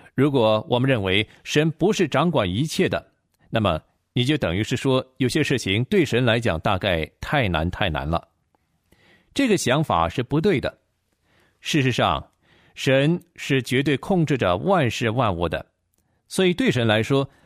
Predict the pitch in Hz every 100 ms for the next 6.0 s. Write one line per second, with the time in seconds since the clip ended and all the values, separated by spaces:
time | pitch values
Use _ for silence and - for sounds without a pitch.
0 | _ _ 170 214 180 190 160 160 139 113
1 | 117 117 95 95 139 65 - 98 95 -
2 | _ _ _ _ _ - 254 190 131 123
3 | 120 143 143 - - _ 131 131 143 160
4 | 120 - 208 214 135 127 117 - 92 110
5 | - - 214 - - 73 69 104 120 -